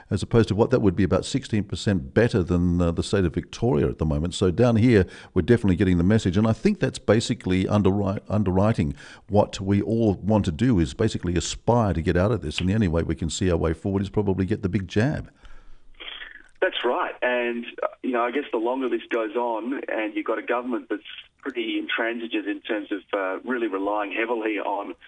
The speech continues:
Speaker 2: lockdown measures, which, as we just said, don't seem to be working. The Delta variant seems, it's, it's, it's just not something that you can effectively control with these kind of lockdown measures. And I don't know what more you can do,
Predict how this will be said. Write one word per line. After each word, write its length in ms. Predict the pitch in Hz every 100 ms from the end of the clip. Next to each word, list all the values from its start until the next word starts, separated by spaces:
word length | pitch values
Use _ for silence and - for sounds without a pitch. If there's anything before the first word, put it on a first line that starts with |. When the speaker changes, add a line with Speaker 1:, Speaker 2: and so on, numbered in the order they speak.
| _
Speaker 2:
lockdown 400 | - 120 - 120
measures, 280 | - 110 269 -
which, 140 | 302 -
as 120 | - -
we 80 | -
just 180 | - -
said, 200 | 117 98 -
don't 220 | 110 110 -
seem 140 | - 101
to 60 |
be 80 | 90
working. 400 | 87 95 98 - - _ _ _
The 60 | -
Delta 360 | 127 113 113
variant 420 | 110 107 98 98 -
seems, 220 | 107 95 - _ _ _
it's, 120 | 330 -
it's, 100 | - _
it's 120 | - -
just 180 | 107 98
not 180 | 110 -
something 260 | - - 95
that 120 | 92
you 120 | 104
can 140 | - -
effectively 520 | - 110 - - -
control 560 | - - - 110 101 90
with 140 | 101 -
these 200 | 101 95 -
kind 200 | - 98
of 80 | 90
lockdown 440 | 101 101 107 92 92
measures. 220 | 135 -
And 120 | 90
I 40 | 120
don't 120 | 175
know 80 | 135
what 240 | 120 -
more 240 | 113 110
you 160 | 107 101
can 200 | - 85
do, 320 | - 139 110